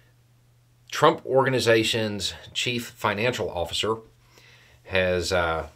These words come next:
reportedly entered a, uh, entered a guilty plea for perjury. Alan Weisselberg, who I wanna say is seventy-six years old. The allegations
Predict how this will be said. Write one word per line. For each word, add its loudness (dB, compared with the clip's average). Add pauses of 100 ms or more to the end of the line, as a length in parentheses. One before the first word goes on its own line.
reportedly 2 (360)
entered -4 (600)
a, -4
uh, -8 (420)
entered -6
a -12
guilty -6
plea -18 (1300)
for -4
perjury. -2 (720)
Alan 0
Weisselberg, 0
who -4
I -10
wanna -4
say 0
is -4
seventy-six -4
years -6
old. -16 (1500)
The 0
allegations 2